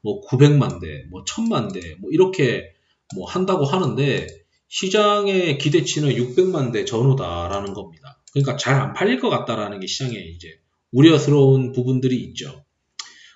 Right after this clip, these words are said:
그래도 이제 한번 나와봐야 아는 거니까 부품 업체들은 양산 일정을 오월 전으로 언급을 하고 있다. 이거는 이 애널리스트가,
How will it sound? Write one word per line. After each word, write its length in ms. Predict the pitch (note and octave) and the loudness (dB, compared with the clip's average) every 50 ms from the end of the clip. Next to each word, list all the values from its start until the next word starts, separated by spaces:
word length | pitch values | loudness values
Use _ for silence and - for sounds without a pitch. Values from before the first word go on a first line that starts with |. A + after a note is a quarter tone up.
| _ | _
그래도 320 | - - E3+ G3+ G#3+ A3+ F3 | 4 6 8 8 10 8 8
이제 200 | C#3+ C#3+ E3 D3+ | 6 6 2 0
한번 460 | C#3+ C#3+ D#3+ D#3+ D#3+ D3+ C3+ - - - _ _ _ _ - | 0 0 -2 -4 -4 -6 -6 -8 -14 -18 _ _ _ _ -8
나와봐야 480 | G#2+ G#2+ A#2+ C3+ - G3 B2 D3+ C#3 | -4 0 0 2 4 4 4 4 4
아는 200 | A#2+ A2 A2+ A#2 | 2 2 0 -2
거니까 680 | A2+ G#2 F2+ E2+ F2 - B2 B2+ A#2 G2+ E2+ E2 - - - - - - _ _ _ | -4 -4 -6 -8 -8 -6 -4 -4 -4 -4 -6 -8 -12 -18 -20 -20 -20 -20 _ _ _
부품 280 | - C3+ C3+ - A3 G#3 | 0 0 2 4 4 2
업체들은 1000 | G3+ - - G3 F3+ D3 B2+ A2 G2+ G2+ G2+ G2+ G2+ C3+ D3 D3+ C#3+ B2 G#2+ G2+ | 2 4 4 2 4 4 4 4 6 4 4 4 4 4 4 6 4 2 0 0
양산 340 | G#2+ C3 D3 - E3 D3+ | -2 -2 0 0 0 2
일정을 340 | C#3+ C3+ C3 - C#3+ C3+ - | 4 4 4 4 4 2 2
오월 400 | - G2+ G#2 A2 C3 C#3+ C#3+ C#3 | 2 0 4 6 8 8 8 6
전으로 500 | C#3+ C3+ C3 D3 F3 F#3+ F#3+ F3 B2+ G#2 | 6 6 6 6 6 6 6 6 4 4
언급을 380 | G#2+ G#2+ A2+ B2 A#2 A#2 A2 - | 2 0 -2 0 0 0 0 -2
하고 200 | C#3 C3+ C3+ B2 | -2 -2 -4 -6
있다. 180 | - - - - G2+ | -10 -12 -14 -12 -6
이거는 320 | A2+ B2+ D3 D3 C#3 A2+ | -2 0 2 2 2 2
이 120 | A#2 B2+ - | 0 -2 -4
애널리스트가, 840 | - G2+ A2+ A#2+ C3 C3+ C3+ - - - - - C3+ D3 D#3+ E3+ | -4 -6 -2 0 2 2 2 0 -4 -6 -4 0 2 2 2 0